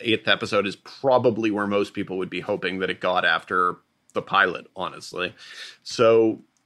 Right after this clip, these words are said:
we'll see. I, I like the stars. That's kind of worth it. Um, yeah. So, uh, you've got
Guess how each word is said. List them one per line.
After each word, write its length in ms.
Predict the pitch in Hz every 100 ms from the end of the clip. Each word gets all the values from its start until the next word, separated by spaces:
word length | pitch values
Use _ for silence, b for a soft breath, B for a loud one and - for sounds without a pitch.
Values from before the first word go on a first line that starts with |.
| _ _ _ _ -
we'll 240 | 160 185
see. 480 | - 131 120 120 113
I, 480 | - 104 110 117 - - _ _ _ 110
I 60 |
like 240 | 110 120 -
the 80 |
stars. 640 | 120 110 104 104 101 98 - _ -
That's 200 | 104 104
kind 240 | - 110
of 100 | 104
worth 300 | 92 92 90
it. 180 | 95 90 - _ 95
Um, 540 | 90 87 87 90 87 B B B B B B B _ _ -
yeah. 280 | 156 123 -
So, 500 | - - 175 110 - -
uh, 260 | 107 101 107
you've 220 | 107 104
got 300 | 113 107